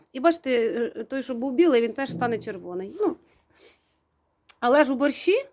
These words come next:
ну, він не такий стає червоний, але все одно рожевий. А в борщі він виварюється, він стає однаково білий, що це, що це червоний, що той білий. Е, моя мама Катя ріже бурячок виключно з тонесенькою соломкою.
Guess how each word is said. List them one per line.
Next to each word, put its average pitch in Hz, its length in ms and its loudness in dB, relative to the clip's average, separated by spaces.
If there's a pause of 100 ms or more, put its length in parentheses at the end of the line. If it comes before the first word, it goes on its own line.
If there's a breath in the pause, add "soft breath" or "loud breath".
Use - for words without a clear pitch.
(160)
ну, 392 100 0
він 320 160 6
не 269 80 0
такий 262 260 -6
стає 285 200 -4
червоний, 220 320 -4
але 233 100 -2
все 233 140 -10
одно 254 140 -4
рожевий. 190 360 -6 (360 loud breath)
А 247 100 6
в 277 40 4
борщі 311 300 2
він 427 260 4
виварюється, 262 640 2
він 269 120 -2
стає 269 360 -2
однаково 254 400 -2
білий, 202 360 -2
що 226 160 -14
це, 247 340 -6
що 240 140 -10
це 240 220 -2
червоний, 294 520 0
що 240 140 -6
той 254 180 -6
білий. 190 420 -6 (1200 loud breath)
Е, 233 160 2
моя 277 220 4
мама 285 280 2
Катя 349 360 2
ріже 269 340 2
бурячок 262 440 -2
виключно 302 580 0
з 262 40 -6
тонесенькою 254 640 -2
соломкою. 196 800 -4